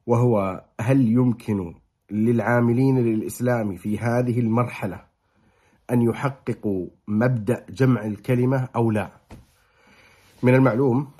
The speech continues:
ومن المستقر عند كل من يعلم محكمات الدين وكل من ينطلق من كتاب الله ومن سنة رسول الله صلى الله عليه وسلم أن من أعظم المحكمات التي جاء بها الوحي فيما يتعلق بالمؤمنين قضية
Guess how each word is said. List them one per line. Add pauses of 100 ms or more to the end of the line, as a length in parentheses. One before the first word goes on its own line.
(260)
ومن
المستقر (520)
عند
كل
من
يعلم
محكمات
الدين (440)
وكل
من
ينطلق
من
كتاب
الله
ومن
سنة
رسول
الله
صلى
الله
عليه
وسلم
أن
من
أعظم
المحكمات (680)
التي
جاء
بها
الوحي (280)
فيما
يتعلق
بالمؤمنين (1040)
قضية